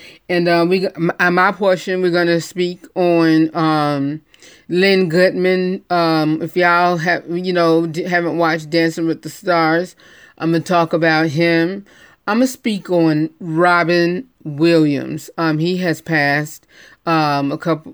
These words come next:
probably about, well, a couple years ago. Lynn Goodman passed, I think, earlier this year. Um, I'm gonna speak on him,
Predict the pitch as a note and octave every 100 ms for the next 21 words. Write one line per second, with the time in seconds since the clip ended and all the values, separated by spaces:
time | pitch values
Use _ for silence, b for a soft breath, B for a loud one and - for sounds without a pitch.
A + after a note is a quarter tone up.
0 | - - C4 B3+ G#3 F3 E3+ D#3+ D#3+ -
1 | _ _ - - G3+ A3 F3+ D#3 F3+ D#3+
2 | D#3+ E3+ D3 D3+ D#3 - E3+ E3+ B B
3 | - F#3 G3+ G3 F3 F#3 F3 E3 F3 E3+
4 | E3+ E3 F#3 F3 G3 F#3+ E3+ F3 F3+ F3
5 | F3+ E3+ F3+ F3+ F3 F3+ F3+ B B B
6 | - E3 D#3+ D#3+ D#3+ D#3 F#3 F3+ E3+ E3
7 | D#3 C#3 E3+ F3+ F3 F3 F#3